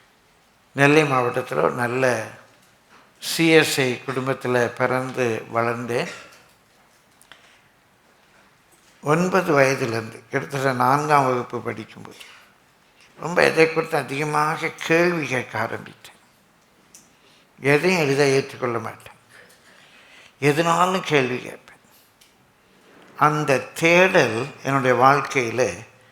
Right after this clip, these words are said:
இறைவனை கண்டுகொள்ளணும். எது இறைவன்? பல மதங்கள் இருக்கு. நான் ஆங்கிலத்தில் எழுதின ஒரு ஆர்டிக்கிள், அதனுடைய கருத்து எனக்கு இப்ப நினைவுக்கு வருது. அந்த ஆர்டிக்கிள் எழுதின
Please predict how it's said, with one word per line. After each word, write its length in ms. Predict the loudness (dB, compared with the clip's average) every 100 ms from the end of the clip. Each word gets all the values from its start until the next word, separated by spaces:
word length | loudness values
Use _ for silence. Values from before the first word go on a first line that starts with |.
| _ _ _ _ _ _ _
இறைவனை 460 | 2 2 2 0
கண்டுகொள்ளணும். 720 | -4 -4 -2 -2 -2 -2 -4 -4
எது 280 | -4 0
இறைவன்? 300 | 0 0 -2 0
பல 240 | 0 2
மதங்கள் 460 | 0 0 0 0 -2
இருக்கு. 320 | -6 -16 -20 -20 _ _ _ _ _ _ _ _ _ _ _ _ _ _ _ _ _
நான் 200 | -6 2
ஆங்கிலத்தில் 680 | 6 6 6 2 2 2 2
எழுதின 480 | 0 2 2 0 0
ஒரு 200 | 0 0
ஆர்டிக்கிள், 720 | 2 2 2 -8 -2 0 0
அதனுடைய 500 | -2 -2 -2 -4 -10
கருத்து 460 | 2 4 4 0 0
எனக்கு 260 | 0 -2 -6
இப்ப 140 | -4
நினைவுக்கு 560 | -2 -2 0 -2 -4 -16
வருது. 220 | -18 _ -16
அந்த 200 | 2 6
ஆர்டிக்கிள் 480 | 6 4 -4 -2
எழுதின 600 | 0 -2 -4 -6 -6 -8